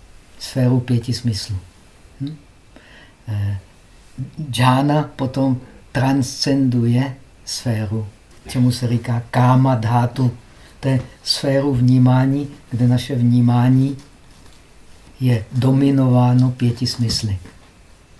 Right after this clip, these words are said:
Dle buddhistického nazírání my se nacházíme právě v této sféře.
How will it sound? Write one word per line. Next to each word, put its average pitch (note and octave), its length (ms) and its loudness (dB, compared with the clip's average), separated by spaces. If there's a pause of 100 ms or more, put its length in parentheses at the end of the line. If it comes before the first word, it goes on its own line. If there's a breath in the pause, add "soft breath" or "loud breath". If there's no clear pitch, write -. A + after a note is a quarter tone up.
(360)
Dle A#2+ 460 0 (460)
buddhistického B2+ 840 -2
nazírání B2+ 720 2
my C3 160 4
se C#3+ 200 -2
nacházíme C3 680 -2
právě B2 400 0
v B2 80 -6
této A#2+ 300 -4
sféře. A#2+ 520 -4